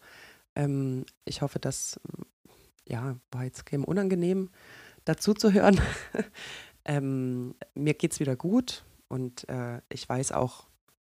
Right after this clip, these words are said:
ja, die Zeiten kommen wieder, es wird auch wieder einen Shutdown geben, ähm, es wird aber auch wieder normale und aktive und, äh, energiegeladene Wochen geben,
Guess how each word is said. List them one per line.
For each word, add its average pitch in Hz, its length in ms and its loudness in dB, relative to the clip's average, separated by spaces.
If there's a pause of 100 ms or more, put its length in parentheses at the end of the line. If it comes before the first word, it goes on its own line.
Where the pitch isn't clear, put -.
ja, 147 240 4
die - 260 -10
Zeiten 147 260 2
kommen 143 220 2
wieder, 214 440 2
es - 160 -10
wird 139 160 -2
auch 135 140 -4
wieder 139 180 2
einen 131 80 -4
Shutdown 156 420 -2
geben, 156 360 -4 (520)
ähm, 131 260 0
es 123 160 -6
wird 135 120 0
aber 135 220 2
auch - 120 -4
wieder 123 180 -2
normale 127 640 -4
und - 200 -6
aktive 143 720 -2
und, 123 300 -4 (540)
äh, 131 200 -4
energiegeladene 156 800 0
Wochen 147 240 -4
geben, 131 540 -4